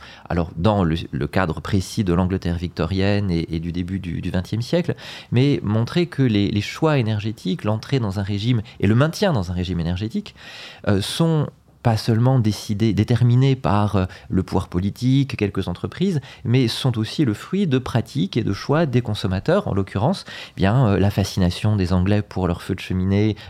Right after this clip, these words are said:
notamment dans le living room, et on ne pouvait pas concevoir un foyer sans ce feu de cheminée, euh, le, les, les, la valorisation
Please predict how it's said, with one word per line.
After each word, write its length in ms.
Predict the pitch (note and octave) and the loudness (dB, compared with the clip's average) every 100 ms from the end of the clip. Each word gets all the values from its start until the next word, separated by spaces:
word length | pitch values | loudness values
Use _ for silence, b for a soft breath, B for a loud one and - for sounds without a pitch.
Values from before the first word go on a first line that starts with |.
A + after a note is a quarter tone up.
| - | -2
notamment 480 | F2 F2 F2+ G2 F#2+ | 0 2 2 2 2
dans 100 | F2 | 2
le 140 | E2 | 2
living 240 | F2 G2 | 2 2
room, 340 | A2 D3 D#3+ D3 | 2 4 4 2
et 180 | - F#2 | 0 0
on 80 | F2 | 0
ne 60 | F#2 | -4
pouvait 200 | - F2+ | -2 0
pas 160 | F2 | 0
concevoir 520 | - F2 - F#2+ G#2 | -2 -4 -2 0 2
un 60 | F2 | 0
foyer 440 | - - G2 A2 A2 B | -2 0 2 2 0 B
sans 280 | - - B2 | -10 0 0
ce 160 | - F#2+ | 0 -4
feu 100 | F2 | -4
de 60 | |
cheminée, 400 | - A#2 C#3+ F#3+ F#3 B B B | 2 4 4 4 0 B B B
euh, 400 | - G#2+ G#2 A2 - | 2 4 4 2 2
le, 680 | A#2 A#2+ A#2+ A2+ A2 G2+ - | 2 4 4 4 4 2 0
les, 200 | - G#2+ | 0 0
les, 360 | - G2+ G2 - - - | 2 2 2 0 -4 -8
la 300 | - E2+ D#2 D2+ E2 - | -4 -2 -2 -6 -8 -6
valorisation 840 | G#2 A#2 B2 C3+ C3+ C#3+ - G3+ | 0 2 4 4 2 2 0 -2